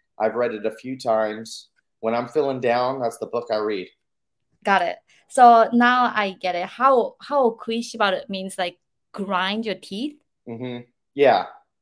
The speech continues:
Speaker 2: Yeah.
Speaker 1: Kinda, yeah, more like that. Yeah.
Speaker 2: Got it. Yeah.
Speaker 1: Mm-hmm.
Speaker 2: So, um, it's interesting that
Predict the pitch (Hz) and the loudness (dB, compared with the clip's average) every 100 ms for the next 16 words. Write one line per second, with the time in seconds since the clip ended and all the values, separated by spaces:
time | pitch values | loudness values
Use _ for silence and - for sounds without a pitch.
0 | _ _ - 220 196 156 147 120 135 131 | _ _ -8 -4 -2 0 0 -2 2 2
1 | 98 135 135 131 107 - 95 85 107 92 | 2 0 0 2 0 0 -2 -2 -2 -4
2 | - _ _ _ _ _ 214 214 180 87 | -6 _ _ _ _ _ -4 -2 -4 -8
3 | - - 226 240 220 185 - - - 247 | -12 -8 -4 -2 -2 -4 -8 -14 2 6
4 | 233 214 208 190 - 208 196 190 185 180 | 6 6 4 0 -2 -4 -2 -6 -10 -16
5 | _ _ - 208 - 214 220 208 202 202 | _ _ -10 -10 -10 -10 -10 -8 -12 -10
6 | 196 185 180 185 175 180 | -10 -8 -6 0 0 -2